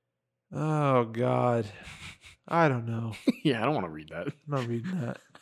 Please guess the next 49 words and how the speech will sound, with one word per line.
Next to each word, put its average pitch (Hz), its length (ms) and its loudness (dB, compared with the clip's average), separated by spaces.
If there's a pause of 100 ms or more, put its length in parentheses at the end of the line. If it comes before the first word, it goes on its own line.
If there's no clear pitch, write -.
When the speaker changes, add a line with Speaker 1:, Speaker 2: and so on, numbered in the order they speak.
(420)
Speaker 2:
Uh, 120 260 10
we 127 80 12
also 143 160 8
talked 147 180 4
about 117 180 2
robots. 98 800 -4 (400)
So - 140 -4
I 117 120 6
wanted 135 220 4
to 123 60 0
bring 107 240 -2
up 98 220 -2
this 101 220 -2
video. 95 520 -4
Speaker 1:
Okay. 143 380 2
Speaker 2:
<laughs> - 40 -20 (580)
Speaker 1:
So, 175 240 8
so 170 160 4
Katie 185 280 4
posed 156 260 4
the 139 40 0
question, 143 340 2
"Would 131 120 0
you 131 40 -2
be 127 120 -2
friends 139 320 -2
with 113 80 -4
the 127 100 -4
ro-," 123 220 -4 (240)
Oh, 151 60 2
Speaker 2:
With 147 100 4
Speaker 1:
did, 202 140 4
did - 100 6
we 220 80 6
Speaker 2:
robot. 220 140 4
Speaker 1:
answer 190 220 0
her 190 100 0
question? 214 380 -4 (440)
She - 100 -6
had 151 100 2
a 110 40 -4
question. 110 300 -8 (200)
Speaker 2:
Um, 107 800 -4 (320)
wasn't 123 160 -4
that 139 80 4
a 120 60 6
question? 120 320 0 (320)
Speaker 1:
Which 120 120 -8
one? 107 140 -6